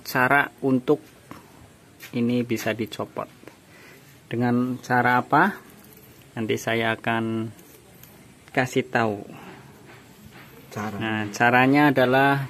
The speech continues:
Speaker 1: kita menggunakan tali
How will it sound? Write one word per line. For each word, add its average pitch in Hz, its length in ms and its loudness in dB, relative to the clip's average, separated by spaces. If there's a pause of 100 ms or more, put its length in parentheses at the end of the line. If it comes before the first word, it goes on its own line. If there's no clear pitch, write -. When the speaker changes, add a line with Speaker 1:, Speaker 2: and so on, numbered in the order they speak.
Speaker 1:
kita 135 400 0
menggunakan 120 800 0 (1400)
tali 151 640 4